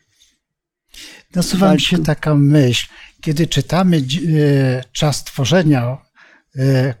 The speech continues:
Speaker 1: po każdym dniu Bóg niejako konstatuje, że coś zostało wykonane dobrze, bardzo dobrze, prawda?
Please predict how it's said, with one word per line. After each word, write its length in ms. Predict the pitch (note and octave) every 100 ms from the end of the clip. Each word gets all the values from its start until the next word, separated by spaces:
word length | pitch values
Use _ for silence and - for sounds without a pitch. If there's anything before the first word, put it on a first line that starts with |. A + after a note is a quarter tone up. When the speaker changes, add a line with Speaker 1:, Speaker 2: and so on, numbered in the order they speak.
| _ -
Speaker 1:
po 120 | C#3
każdym 420 | D#3 G3+ E3 D#3+
dniu 520 | A2+ A2 C#3 F#3+ G3 G3
Bóg 300 | C3 F3 D#3+
niejako 320 | D#3+ D#3+ D#3+
konstatuje, 840 | - D#3 D3 - C#3+ - C#3+ A#2+
że 140 | A2+ A#2+
coś 280 | - F3+
zostało 420 | D3 C3 - D3 C3
wykonane 680 | C#3 - C3 A#2+ A#2+ B2+ G2+ -
dobrze, 520 | C3+ C3+ G#2 F#2 G2 - _ _
bardzo 520 | - G#2 A#2 B2+ A#2+ A#2+
dobrze, 480 | A#2 G#2+ G2+ G2+ F#2+
prawda? 420 | A2+ G#2+ G#2+ A#2+